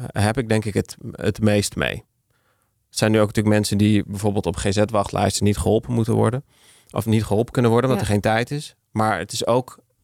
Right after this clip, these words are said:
Speaker 1: ehm, een hele onbegrepen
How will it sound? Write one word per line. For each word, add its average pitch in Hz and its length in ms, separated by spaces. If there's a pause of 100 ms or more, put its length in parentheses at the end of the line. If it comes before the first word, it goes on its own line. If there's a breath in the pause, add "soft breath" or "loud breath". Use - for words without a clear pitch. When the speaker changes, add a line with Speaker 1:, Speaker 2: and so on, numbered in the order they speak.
(280)
Speaker 1:
ehm, 107 440 (500 soft breath)
een 104 120
hele 120 300
onbegrepen 120 920